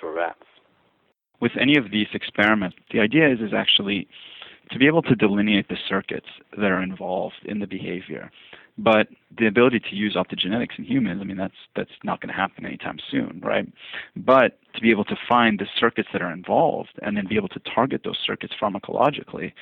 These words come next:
Speaker 2: that would be kind of what, how we're headed with this. So, for example, if you wanted to be able to, say, target adult neurogenesis, you could come up with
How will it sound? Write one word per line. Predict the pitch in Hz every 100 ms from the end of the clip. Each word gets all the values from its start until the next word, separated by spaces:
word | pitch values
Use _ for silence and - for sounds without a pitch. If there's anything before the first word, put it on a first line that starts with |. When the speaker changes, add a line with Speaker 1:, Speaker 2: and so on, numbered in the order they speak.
| - - -
Speaker 2:
that | 117 107
would | 98
be | 90 95
kind | - 95
of | 87
what, | 92 92 87 _ _ -
how | - 110
we're | 98
headed | 92 90 90
with | - -
this. | - - - -
So, | 107
for | - 98
example, | 95 113 120 101 95
if | 92 -
you | 101
wanted | 92 -
to | 95
be |
able | 104 101
to, | 104
say, | 101
target | 101 - 107 98 -
adult | 98 101 -
neurogenesis, | 98 101 120 151 - 120 127 - - - -
you | -
could | -
come | 127
up | 131
with | -